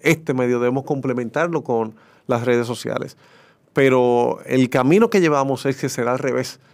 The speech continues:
que en un momento determinado las redes sociales se van a complementar con los medios de comunicación. No vamos a desaparecer, pero tampoco seremos la primera opción. Hoy en día, un canal de deportes como C D N Deportes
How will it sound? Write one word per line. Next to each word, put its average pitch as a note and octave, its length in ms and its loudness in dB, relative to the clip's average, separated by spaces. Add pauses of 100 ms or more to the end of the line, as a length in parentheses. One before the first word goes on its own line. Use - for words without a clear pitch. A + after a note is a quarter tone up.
(500)
que C#3+ 100 -2
en B2+ 100 2
un C#3 80 2
momento D#3+ 280 2
determinado D3 500 0
las A#2 200 0
redes F#3+ 200 4
sociales C3+ 440 0
se C3 100 -2
van C3+ 160 2
a - 20 -6
complementar C3 560 -4
con A2+ 140 -6
los G#2 100 -10
medios A2 280 -6
de G#2 120 -8
comunicación. G#2+ 680 -10
No C#3 160 0
vamos D#3 240 0
a C3+ 40 -2
desaparecer, - 640 -6 (480)
pero C3 240 0
tampoco C3 460 -4
seremos B2+ 320 -6
la A#2 100 -6
primera A#2+ 280 -6
opción. D#3 300 -8 (1000)
Hoy G#3 160 6
en G#3+ 100 4
día, G#3 340 4 (340)
un F3+ 100 0
canal F3+ 300 4
de F3 60 4
deportes D3 420 0
como A2+ 160 -6
C D3+ 120 0
D D#3+ 120 2
N D#3+ 120 2
Deportes B2 640 -2